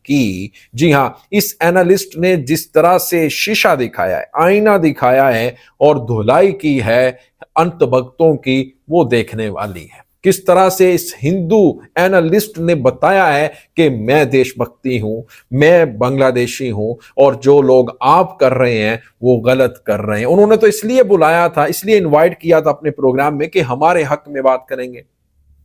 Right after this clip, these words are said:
اور ہندوستان کے حق میں بات کریں گے، جو ہم کہیں گے ہمارے پکش میں بولیں گے،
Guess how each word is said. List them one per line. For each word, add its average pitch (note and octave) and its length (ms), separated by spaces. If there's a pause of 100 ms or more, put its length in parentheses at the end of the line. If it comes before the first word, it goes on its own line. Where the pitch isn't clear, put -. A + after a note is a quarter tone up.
(560)
اور C#3+ 220 (540)
ہندوستان F3+ 600
کے F3 140
حق D#3+ 200
میں D#3 140
بات C#3+ 300
کریں C#3 260
گے، C3 120 (460)
جو E3 180 (100)
ہم D#3+ 100
کہیں E3 280
گے E3+ 60
ہمارے D3+ 340
پکش D#3+ 380
میں D#3 140
بولیں C3+ 380
گے، B2+ 100